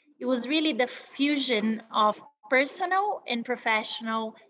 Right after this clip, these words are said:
experiences and high-low moments, uh, always staying studious, curious, hardworking,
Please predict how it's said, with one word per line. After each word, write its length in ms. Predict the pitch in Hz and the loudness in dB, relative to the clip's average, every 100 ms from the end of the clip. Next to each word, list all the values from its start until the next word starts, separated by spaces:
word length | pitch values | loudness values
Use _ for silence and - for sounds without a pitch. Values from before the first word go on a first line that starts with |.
| - | -10
experiences 760 | 208 - 277 339 381 370 349 | -8 -6 0 2 2 2 2
and 140 | 339 311 | 2 0
high-low 500 | 311 330 311 320 302 | 0 2 4 2 4
moments, 640 | 262 262 202 196 - - - | 2 2 0 -6 -10 -12 -4
uh, 320 | 202 190 196 - | 0 0 0 0
always 480 | 262 262 294 247 262 | 4 4 4 0 -6
staying 600 | - 247 226 226 226 214 - _ _ | -6 -4 -2 -2 -4 -6 -12 _ _
studious, 840 | - - 247 254 294 427 - - - _ _ _ _ _ | -20 -4 -2 0 0 0 -2 -8 -12 _ _ _ _ _
curious, 720 | - 254 269 311 381 403 - - _ _ _ | 0 2 4 2 0 -2 -10 -18 _ _ _
hardworking, 920 | - 262 262 247 254 247 220 - 285 | -2 2 4 2 0 0 0 -4 -14